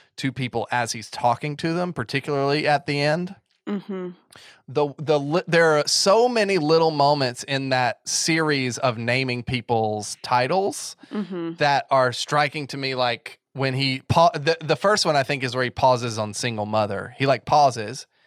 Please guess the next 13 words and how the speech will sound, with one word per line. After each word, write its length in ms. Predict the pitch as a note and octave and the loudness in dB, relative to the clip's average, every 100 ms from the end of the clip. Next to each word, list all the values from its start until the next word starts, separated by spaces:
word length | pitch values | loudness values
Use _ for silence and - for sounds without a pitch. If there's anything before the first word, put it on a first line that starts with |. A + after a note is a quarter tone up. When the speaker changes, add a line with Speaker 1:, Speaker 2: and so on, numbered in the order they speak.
| _ | _
Speaker 1:
he 60 | - | -10
Speaker 2:
Mm-hmm. 220 | G3 C3 F3 | -6 -4 -4
Speaker 1:
looks 200 | C3 - | -4 -4
admirably 760 | B2 A#2 A#2 C3+ B2+ A#2 A2 | -4 -2 2 4 2 2 0
at 120 | G#2+ A2 | -2 -2
her 380 | G#2+ G2 G#2 - | -4 -4 -8 -8
and 160 | C3+ A#2+ | -6 -6
says, 200 | - A2 | -4 -4
Speaker 2:
Mm-hmm. 40 | A2 | -6
Speaker 1:
"Single 240 | A#2 G#2 | -8 -8
mother." 440 | G2+ G2 F#2+ E2+ - - - | -6 -6 -8 -14 -18 -20 -12
Speaker 2:
Yeah. 200 | F3 E3 | -2 2
Speaker 1:
Like, 260 | B2+ A#2+ | 2 0